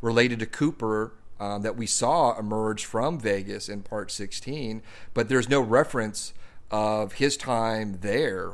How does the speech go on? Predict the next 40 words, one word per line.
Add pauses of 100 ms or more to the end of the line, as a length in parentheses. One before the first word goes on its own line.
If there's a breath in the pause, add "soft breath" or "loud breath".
with,
uh,
with
Dougie
or
with,
uh,
Janie
E
or
Sonny
Jim
or
the
Mitchum
brothers. (200 loud breath)
There's
one
reference
to
Duncan
Todd,
but
that's
related
to
Ray. (260 loud breath)
So
I
thought
that
was
the
biggest
omission,
along
with
what
you
mentioned,